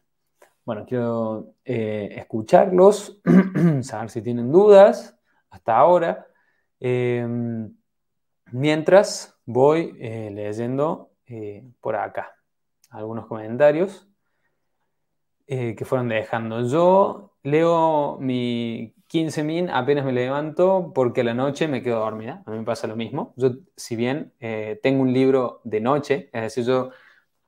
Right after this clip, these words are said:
acá en mi oficina tengo va-, bueno, tengo todos mis libros, pero en mi habitación siempre dejo un libro al lado de la cama porque me gusta, me gusta que lo último que vea no sea una pantalla que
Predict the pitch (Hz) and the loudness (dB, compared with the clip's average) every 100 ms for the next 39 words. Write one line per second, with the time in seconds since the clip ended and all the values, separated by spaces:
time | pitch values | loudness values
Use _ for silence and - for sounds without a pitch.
0 | _ 110 135 139 127 113 139 127 131 127 | _ -4 -2 0 -2 -2 -2 -2 -2 0
1 | 117 117 117 107 101 110 110 104 110 113 | 0 -2 -6 -10 -10 -10 -10 -6 -6 -6
2 | 110 110 120 156 190 - _ _ _ - | -8 0 4 4 2 -4 _ _ _ 2
3 | 147 151 143 139 131 127 156 147 139 135 | 4 6 2 2 2 0 -2 -2 2 2
4 | 123 123 120 120 143 165 139 185 - _ | 2 -2 -2 0 2 2 0 -4 -10 _
5 | _ - 113 131 131 120 143 165 180 123 | _ -10 -2 2 2 2 0 0 -2 -4
6 | 123 123 120 120 - _ 127 123 139 202 | 0 0 0 -2 -10 _ -10 -2 4 4
7 | - - - _ 117 143 165 185 180 120 | 4 -6 -20 _ -4 -4 0 -2 0 0
8 | 135 151 160 131 113 135 151 143 - 131 | 0 0 -4 -4 0 4 4 2 -4 -12
9 | - 156 147 - 139 127 117 117 135 143 | -6 -2 -2 -2 -2 2 2 4 4 4
10 | 135 113 110 | 2 -4 -6